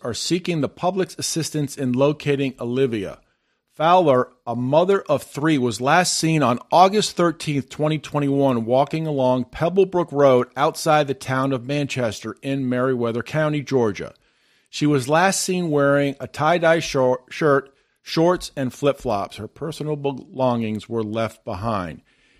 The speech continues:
If you have any information concerning this person, please contact the local F B I office or the nearest American embassy or consulate.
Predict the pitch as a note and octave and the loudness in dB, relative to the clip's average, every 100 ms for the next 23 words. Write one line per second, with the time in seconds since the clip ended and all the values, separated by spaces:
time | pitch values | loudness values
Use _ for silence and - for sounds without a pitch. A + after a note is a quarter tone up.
0 | _ - B2+ C#3+ A2+ B2 - _ _ - | _ -8 -6 -4 -2 -4 -4 _ _ -8
1 | E3+ F#3 F3+ E3+ D#3+ - C#3+ C#3 C3 - | -4 -2 -2 -2 -4 -2 0 0 -2 -4
2 | A#2 B2 A2+ C#3 C#3 C3+ B2+ - C3 B2 | -6 -6 -4 -2 -2 -2 -4 -4 -4 -4
3 | - A#2 A2 - _ _ _ _ E3 F#3+ | -4 -8 -8 -12 _ _ _ _ -4 -4
4 | - D#3+ D#3+ D3+ C#3+ C#3+ B2 C3 C#3 D#3 | 0 2 2 2 2 2 0 2 2 0
5 | C#3+ C3 - B2+ B2 B2 A#2+ A2+ B2+ A#2+ | -6 -6 -4 -2 0 2 0 -2 -6 -6
6 | - B2+ B2 A#2+ B2+ C#3 C#3+ C3+ - A#2+ | -6 -4 -2 -4 -2 0 -2 -4 -8 -6
7 | B2+ C3 C3+ C3+ - C#3 A#2+ B2 - C3 | -2 -2 -2 -6 -8 -8 -6 -8 -6 -6
8 | - A2+ G#2+ - C3+ C3+ D3 D3+ | -6 -10 -10 -6 -4 -2 0 0